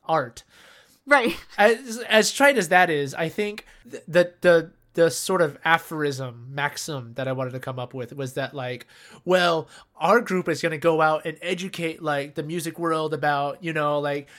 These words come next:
Speaker 1: what is that? It's, it's not such a secret brotherhood," that sort of thing. And I end up,
Speaker 2: Right.
Speaker 1: I find myself saying it, and it's true, because I think actually,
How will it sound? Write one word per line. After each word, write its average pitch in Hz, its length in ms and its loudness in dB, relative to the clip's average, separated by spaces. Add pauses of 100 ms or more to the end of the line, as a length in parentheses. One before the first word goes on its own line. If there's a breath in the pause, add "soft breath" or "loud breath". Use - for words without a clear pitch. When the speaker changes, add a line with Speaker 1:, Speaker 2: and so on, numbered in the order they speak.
Speaker 1:
what 151 200 -14
is 147 120 -12
that? 143 120 -6
It's, 143 140 -12
it's 160 120 -14
not 180 160 -6
such 180 160 -10
a - 20 -12
secret 165 280 -10
brotherhood," 147 500 -6
that 135 140 -8
sort 139 160 -10
of 123 60 -12
thing. 120 300 -14
And 170 120 -2
I 202 60 2
end 254 140 0
up, 277 80 6
Speaker 2:
Right. 190 280 -4
Speaker 1:
I 190 100 0
find 277 180 2
myself 254 280 2
saying 226 280 -2
it, 151 160 -4
and 190 120 -4
it's 190 180 -4
true, 202 340 -6
because 143 360 -4
I 151 80 0
think 185 240 -10
actually, 156 640 -6